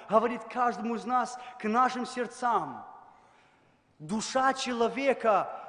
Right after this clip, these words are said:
душу человека невозможно приобрести не за все средства этого мира, за все богатства. Я бы попросил, чтобы каждый из нас на этом месте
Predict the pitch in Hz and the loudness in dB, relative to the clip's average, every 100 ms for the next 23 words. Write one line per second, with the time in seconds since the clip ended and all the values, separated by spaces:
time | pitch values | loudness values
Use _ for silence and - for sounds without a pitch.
0 | - - - 160 269 247 240 247 269 240 | -18 -20 -10 -2 -2 -2 -2 -2 0 0
1 | 233 233 240 202 247 277 262 247 247 233 | 0 2 2 2 2 4 2 0 -4 -2
2 | 240 214 262 240 - - 208 233 208 233 | -2 0 -4 -4 -8 -8 -2 0 2 -2
3 | - 277 254 233 233 - 247 233 226 202 | -4 -4 -4 -6 -10 -2 0 0 -2 -4
4 | 233 247 220 185 226 233 262 220 233 247 | -4 -4 -4 -2 -4 -2 -2 -2 0 0
5 | 208 - 160 151 127 - - - _ _ | 0 -4 -6 -6 -8 -14 -20 -20 _ _
6 | 190 233 233 233 233 240 247 233 233 247 | 2 2 2 -2 -4 -4 -4 -4 -4 0
7 | 247 214 233 220 208 247 233 - - - | 0 0 -4 -4 -2 0 0 -4 -10 -8
8 | 180 220 247 247 254 240 269 233 - 202 | -2 0 2 2 2 2 0 -2 -4 -6